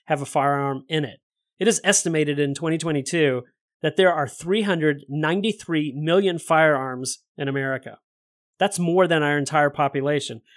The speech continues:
Well, it's at least more than entire of the legal population of the United States.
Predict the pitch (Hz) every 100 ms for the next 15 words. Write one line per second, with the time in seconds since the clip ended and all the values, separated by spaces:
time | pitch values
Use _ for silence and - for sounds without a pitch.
0 | _ 185 180 - 175 220 - 208 - 165
1 | 160 156 139 143 143 139 131 _ _ 143
2 | 143 143 135 - 147 160 185 156 120 110
3 | _ 127 117 127 120 - 123 113 117 120
4 | 123 - - 104 - -